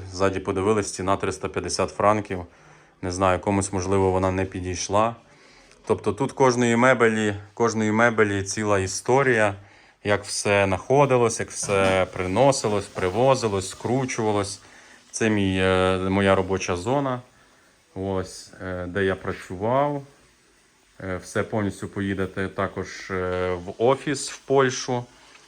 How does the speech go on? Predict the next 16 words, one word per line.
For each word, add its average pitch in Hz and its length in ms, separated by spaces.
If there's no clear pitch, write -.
Є 92 220
принтер, 143 560
стіл, 143 420
крісло, 135 460
то 104 180
все, 160 300
все - 240
поїде. 107 440
Цей 101 220
стіл, 170 640
ось - 260
ці, 98 440
ось 101 180
ця 101 240
мебель 143 440
також. 131 640